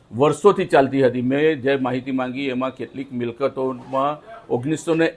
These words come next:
એંસીથી કાર્યરત હતી, કેટલીક મિલકતો બે હજારની સાલથી જ કાર્યરત હતી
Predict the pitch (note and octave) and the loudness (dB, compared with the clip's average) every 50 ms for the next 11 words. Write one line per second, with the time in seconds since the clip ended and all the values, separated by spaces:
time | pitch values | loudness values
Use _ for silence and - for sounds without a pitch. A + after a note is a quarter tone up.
0 | A#2+ C3 B2+ B2 - G#3 G3+ E3+ F#3 F#3 - D3+ C#3 C#3+ C#3+ C#3 C3+ C3 C3 C3+ | -2 -2 -2 -2 -2 -4 -2 -2 -4 4 6 6 6 8 6 4 4 2 2 2
1 | A#2+ A#2 - B2+ B2+ B2 - _ _ _ _ _ - C#3 C#3 D3+ E3 D#3+ - D#3 | -2 -4 -4 -6 -10 -10 -12 _ _ _ _ _ -4 -4 -2 0 -4 -4 -2 -2
2 | D#3 D3+ - D#3+ D3+ C#3 D3+ C#3 A#2+ B2 C#3+ D#3 D3+ D3 D#3+ E3+ E3+ F3+ F3 E3+ | -4 -4 2 0 2 4 4 2 4 8 8 8 8 10 8 8 8 6 2 2
3 | - D#3 D3+ - D#3 D3 C3 - C#3 C3+ B2+ C3 C3 B2 C3 B2+ B2+ - B2 - | 4 2 2 4 0 -4 -4 2 2 4 4 6 4 4 2 0 0 -4 -8 -8
4 | - B2 A#2 | -6 -8 -10